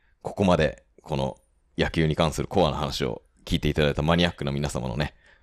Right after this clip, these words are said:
ご感想をお待ちしております。それから、えー、Apple Podcast等の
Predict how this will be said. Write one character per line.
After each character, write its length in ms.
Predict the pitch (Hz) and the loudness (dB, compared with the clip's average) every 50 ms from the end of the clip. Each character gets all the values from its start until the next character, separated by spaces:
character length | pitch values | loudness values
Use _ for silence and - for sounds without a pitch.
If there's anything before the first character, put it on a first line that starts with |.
| _ _ _ _ - | _ _ _ _ -2
ご 100 | - 90 | -2 0
感 280 | - - 82 82 82 78 | 2 2 2 2 0 0
想 140 | - 82 | 0 2
を 360 | 78 76 73 73 71 69 - _ _ _ _ _ _ _ _ _ _ | 2 2 2 2 0 0 -4 _ _ _ _ _ _ _ _ _ _
お 80 | - 87 | -2 -2
待 160 | 78 76 - | -2 -2 -4
ち 40 | - | -4
し 40 | - | -4
て 60 | 71 | -4
お 40 | 65 | -4
り 60 | - | -4
ま 100 | - - | -6 -10
す。 260 | - - - - - | -10 -10 -10 -6 -2
そ 80 | - 92 | 0 0
れ 60 | 92 | 2
か 120 | - 113 | 4 4
ら、 160 | 127 151 - - | 4 4 4 2
え 220 | 92 87 80 78 76 | 2 4 4 4 4
ー、 20 | |
Apple 280 | 76 - - - 92 - | 2 0 0 0 0 0
Podcast 560 | - 87 - - - - 87 - - - - | 0 -2 -6 -4 0 0 2 2 2 2 2
等 220 | - - 76 73 85 | 0 -4 -4 0 2
の 240 | 113 147 - - | 2 2 2 0